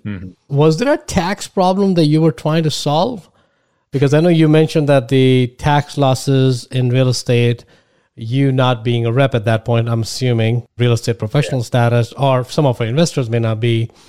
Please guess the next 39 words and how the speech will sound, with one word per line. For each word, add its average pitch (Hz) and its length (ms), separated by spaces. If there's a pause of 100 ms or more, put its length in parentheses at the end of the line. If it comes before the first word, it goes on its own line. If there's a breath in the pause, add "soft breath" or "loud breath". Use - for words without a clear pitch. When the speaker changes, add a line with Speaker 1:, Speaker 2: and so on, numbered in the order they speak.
(360 loud breath)
Speaker 2:
you 131 100
can't 147 260
really 127 220
offset 117 380
the 113 100
active 123 380
income. 110 380 (580 soft breath)
Was 170 300
there 240 140
a 208 60
tax 175 400
problem 175 280
you 156 100
were 156 160
actively 156 520
looking 147 300
to 131 100
solve 139 520 (100)
and 127 240
oil 139 240
and 131 140
gas 127 300
happened 127 340
to 120 80
be 120 160
the 120 80
solution 117 380
for 160 100
that? - 340 (380 soft breath)
Or 135 180
you 135 200
were 147 80
not 143 200
even 120 220
looking 131 240
to 110 40
solve 104 220
that 98 100
problem? - 280